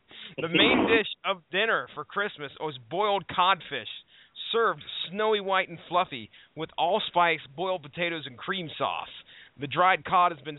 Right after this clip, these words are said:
Speaker 1: soaked for a week in a lye solution, then in clear water to soften it to the right texture. Only on the menu is roast suckling pig or a roasted fresh ham, mashed potatoes,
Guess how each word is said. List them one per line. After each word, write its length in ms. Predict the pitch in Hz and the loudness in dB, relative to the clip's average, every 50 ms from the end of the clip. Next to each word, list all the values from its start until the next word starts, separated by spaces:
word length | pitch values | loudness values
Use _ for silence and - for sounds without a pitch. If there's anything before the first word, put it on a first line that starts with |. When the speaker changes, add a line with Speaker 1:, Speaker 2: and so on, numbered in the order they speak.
| - - - | -12 -6 -6
Speaker 1:
soaked 200 | 208 196 180 - - | -6 -6 -6 -10 -8
for 140 | 165 160 | -6 -6
a 40 | 147 | -4
week 240 | 147 170 185 196 - - | -4 -6 -8 -8 -6 -6
in 80 | 156 | -4
a 80 | 143 143 | -4 -4
lye 260 | 139 156 165 170 175 - - | -2 0 0 0 0 0 -4
solution, 560 | - 147 160 185 196 185 - - 190 175 175 _ - - - - | -14 -16 -14 -12 -6 -4 -2 -2 -2 -4 -6 _ -18 -20 -8 0
then 120 | 170 208 | 2 2
in 100 | 202 190 - | 2 2 -2
clear 280 | - - 226 240 220 202 | -6 -4 -2 -2 -2 -2
water 320 | 190 190 196 196 180 151 | 0 2 2 4 2 2
to 80 | 143 127 - - | -4 -8 -10 -6
soften 300 | - 202 180 185 - 156 | -4 -2 -2 -4 -4 -8
it 120 | 143 - | -12 -12
to 80 | - 165 | -12 -14
the 80 | 139 131 | -10 -4
right 220 | 135 165 175 - _ - - | -2 -2 -2 -4 _ -4 0
texture. 440 | 190 185 - - - - - - _ _ - - - - - - - | 0 0 0 -2 -10 -10 -12 -14 _ _ -20 -20 -20 -20 -16 -6 0
Only 280 | - 208 240 247 240 233 | 2 2 4 4 4 4
on 140 | 220 214 208 | 2 2 2
the 60 | 202 | 0
menu 500 | 196 202 214 208 196 170 151 143 135 131 - - - - - - | 2 2 2 2 2 0 -2 -4 -6 -8 -10 -12 -20 -10 -4 -2
is 100 | 165 147 135 120 | -2 -2 -2 0
roast 260 | 135 165 190 226 - - - - - - - | 0 0 2 2 -2 -4 -6 -14 -14 -6 0
suckling 440 | - 208 - - - 294 294 - - | 0 0 0 0 -4 -4 -4 -6 -6
pig 420 | - 233 214 190 151 139 139 143 147 _ _ _ _ _ _ _ _ _ _ _ - | -2 0 2 2 2 0 -2 -8 -18 _ _ _ _ _ _ _ _ _ _ _ -4
or 140 | 147 147 139 | -2 0 0
a 60 | 135 | 0
roasted 500 | 131 131 156 180 202 185 - - 196 156 147 - | -2 0 0 0 0 -2 -4 -4 -6 -8 -6 -2
fresh 200 | - 180 180 180 - - - | 2 2 2 2 0 -2 -2
ham, 400 | 185 180 156 135 123 113 110 110 _ _ _ _ _ _ - | 0 0 0 0 -2 -6 -8 -12 _ _ _ _ _ _ -8
mashed 340 | 120 135 147 160 156 - - | -2 0 2 2 2 0 -4
potatoes, 460 | - 123 - - 143 143 131 127 120 | -6 -8 -4 -2 -2 -2 -4 -6 -10